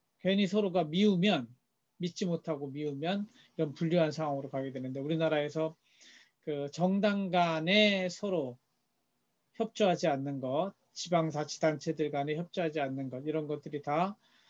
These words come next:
서로 협력하면 둘에게 이익이 되는 상황이 되는데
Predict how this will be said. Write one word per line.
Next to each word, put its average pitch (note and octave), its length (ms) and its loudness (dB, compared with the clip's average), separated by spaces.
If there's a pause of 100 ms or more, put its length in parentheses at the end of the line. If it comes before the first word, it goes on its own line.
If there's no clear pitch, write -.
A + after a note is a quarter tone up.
(140)
서로 B3+ 320 2
협력하면 A3+ 920 2
둘에게 F3+ 400 -2
이익이 G3 580 0
되는 E3+ 220 0
상황이 E3 420 -6
되는데 C#3 680 -6